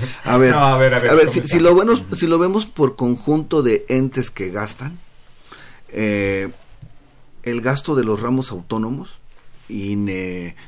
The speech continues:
Speaker 1: eh, todos estos nuevos organismos regulatorios,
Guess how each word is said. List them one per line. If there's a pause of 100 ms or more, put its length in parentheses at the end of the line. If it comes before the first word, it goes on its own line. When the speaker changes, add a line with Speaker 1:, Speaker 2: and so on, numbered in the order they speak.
(120)
Speaker 1:
eh,
todos
estos
nuevos
organismos
regulatorios,